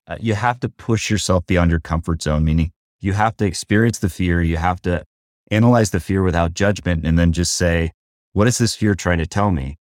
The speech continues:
And then push beyond it. And the important part is don't throw yourself way, way out beyond your comfort zone.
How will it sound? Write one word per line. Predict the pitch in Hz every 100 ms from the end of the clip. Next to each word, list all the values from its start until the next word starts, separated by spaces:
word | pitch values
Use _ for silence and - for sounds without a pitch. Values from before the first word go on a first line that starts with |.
| _
And | -
then | 98 92
push | - 127 120 -
beyond | - 95 92 90
it. | 73 -
And | 82 92 92
the | 95
important | 101 - 156 82
part | 107 92
is | 82 78 - _ _ _
don't | 110 151 170 -
throw | - 117
yourself | 127 110 - 98 85
way, | 82 87 110 110
way | 101 104 92
out | 90 78
beyond | 82 82
your | 78
comfort | 76 80 76 73
zone. | - 67